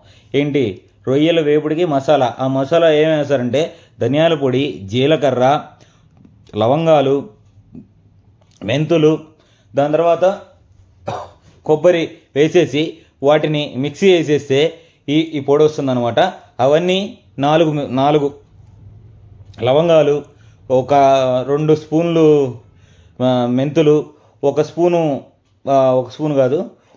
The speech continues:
ఒక కప్పు ఒక కప్పు ధనియాలు వేసేసి ఇంకా మిక్సీ వేసేది వస్తది. దాని తర్వాత ఈ రెండు స్పూన్ల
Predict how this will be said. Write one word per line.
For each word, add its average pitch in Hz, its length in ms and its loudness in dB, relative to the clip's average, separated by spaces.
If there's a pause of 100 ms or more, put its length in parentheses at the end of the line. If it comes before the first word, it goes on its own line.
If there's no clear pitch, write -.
(200)
ఒక 127 120 -2
కప్పు 139 720 0 (460)
ఒక 127 160 -2 (100)
కప్పు 143 280 2 (480)
ధనియాలు 147 360 0
వేసేసి 127 320 -2 (400)
ఇంకా 143 160 0
మిక్సీ 143 280 0
వేసేది 160 300 2
వస్తది. 147 340 0 (460)
దాని 156 220 2
తర్వాత 170 280 0 (140)
ఈ 165 100 -4
రెండు 156 240 -2
స్పూన్ల 185 340 -4